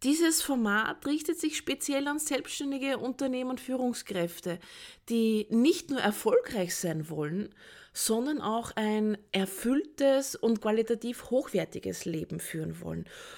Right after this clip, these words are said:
ohne dabei ihre Gesundheit, ihre Liebsten und vor allem sich selbst vernachlässigen wollen. Denn meine Mission ist es, Menschen wie dich dabei zu unterstützen,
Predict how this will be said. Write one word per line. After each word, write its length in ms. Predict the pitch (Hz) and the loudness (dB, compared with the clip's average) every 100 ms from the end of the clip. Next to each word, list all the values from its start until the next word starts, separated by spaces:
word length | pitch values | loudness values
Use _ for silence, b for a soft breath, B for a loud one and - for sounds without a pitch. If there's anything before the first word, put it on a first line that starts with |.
| B B - | B B 8
ohne 380 | 233 294 359 | 10 10 6
dabei 520 | 349 285 269 233 240 254 | 6 4 6 4 4 2
ihre 640 | 220 220 214 214 208 208 202 | 4 4 4 4 4 2 0
Gesundheit, 840 | 196 - 254 294 294 269 247 247 | 0 2 2 2 2 2 2 2
ihre 200 | 220 202 | 0 2
Liebsten 540 | 196 220 254 - 240 240 - - | 2 2 -2 -4 -4 -4 -6 -6
und 260 | 240 440 | -6 -4
vor 300 | - - 262 | -8 -6 -6
allem 380 | 233 233 240 240 b b b | -4 -4 -4 -6 b b b
sich 280 | - 214 - | -8 -4 -4
selbst 720 | - 233 - - - - - _ | -2 -2 -4 -8 -12 -12 -16 _
vernachlässigen 840 | - 190 175 - - 165 - - - | -8 -4 -2 -4 -12 -12 -12 -16 -14
wollen. 280 | - - 175 | -12 -12 -4
Denn 300 | 202 196 190 B B B B B | 2 2 2 B B B B B
meine 520 | 190 208 240 294 311 | 6 6 6 4 2
Mission 640 | 302 277 - 254 247 247 262 | 2 0 -2 -2 0 2 0
ist 160 | 254 254 | -2 -4
es, 160 | 247 | -4
Menschen 420 | 226 233 277 262 | -2 -2 -4 -2
wie 100 | 240 | -2
dich 300 | 220 254 - | -2 -6 -8
dabei 300 | - 277 226 | -6 0 0
zu 120 | 220 233 | 0 -4
unterstützen, 840 | 226 240 220 240 226 - 240 240 | -4 -4 -6 -6 -6 -4 -4 -4